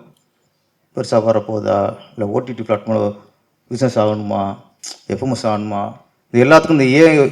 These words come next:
அப்படிங்கிறது ஒரு சின்ன டிஸ்டர்ப் ஆயிருது இன்னைக்கு. Actually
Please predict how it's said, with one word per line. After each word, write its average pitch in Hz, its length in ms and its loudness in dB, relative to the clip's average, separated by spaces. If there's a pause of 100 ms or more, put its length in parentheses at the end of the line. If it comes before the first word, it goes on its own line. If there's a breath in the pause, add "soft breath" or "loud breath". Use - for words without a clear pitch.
(100)
அப்படிங்கிறது 127 400 0
ஒரு 113 80 -6
சின்ன 123 260 -10
டிஸ்டர்ப் 110 320 -4
ஆயிருது 92 240 -6
இன்னைக்கு. 80 220 -18 (1800)
Actually 170 260 4